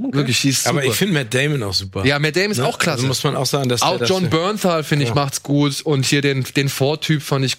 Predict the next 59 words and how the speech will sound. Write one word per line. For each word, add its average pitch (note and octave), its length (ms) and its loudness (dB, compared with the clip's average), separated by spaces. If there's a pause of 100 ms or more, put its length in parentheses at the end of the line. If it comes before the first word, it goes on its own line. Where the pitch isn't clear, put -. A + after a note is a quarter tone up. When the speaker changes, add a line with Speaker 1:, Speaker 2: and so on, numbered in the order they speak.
(100)
Speaker 2:
cool. C#3 300 4
Und B2+ 260 -2
wie C3+ 60 0
die C#3 100 4
Rennszenen C#3+ 640 0
inszeniert C3 460 2
Speaker 1:
Das - 80 0
ist - 60 -8
Speaker 2:
sind. C3 80 2
Speaker 1:
interessant, D#3+ 360 0
ne? D3 160 0
Weil, C#3 200 0
wenn C#3+ 120 -2
ihr C#3 100 0
euch C3+ 160 -2
erinnert, C3 260 -2
ich - 100 -10
weiß B2+ 140 -4
nicht, B2 100 -4
ob - 160 -14
du C#3 80 -8
dabei C3+ 360 -2
warst, C#3 160 -4
ich - 20 -20
glaub A2+ 240 -6
nicht. C#3 220 -4 (440)
Ähm, A#2+ 680 -2
wir B2+ 160 -2
haben, C3 120 -2
glaub B2+ 120 -4
ich, A#2 120 -6
zweimal C#3+ 500 -2
den C#3 140 -2
Trailer E3 500 -2 (180)
innerhalb, C#3 500 -2 (280)
im C3 100 -2
Rahmen C3 260 -2
dieser C3 200 0
Sendung D#3 320 0
geguckt - 420 -4 (460)
und B2+ 80 -6
waren C#3 180 2
jedes E3 300 2
Mal D#3 160 2
so, C#3 140 0
„Hm, C3 440 -2 (340)
tja, A#2+ 380 -4
was A2+ 220 -4
das B2 220 -6
wohl A#2 120 -2
ist.“ C3 240 0
Ich - 80 -8
glaub, C3+ 220 -4
da C3 100 2
gab's B2+ 240 0
auch C3 60 -4
ein G#2+ 60 -6
paar B2 180 0
stilistische B2+ 800 0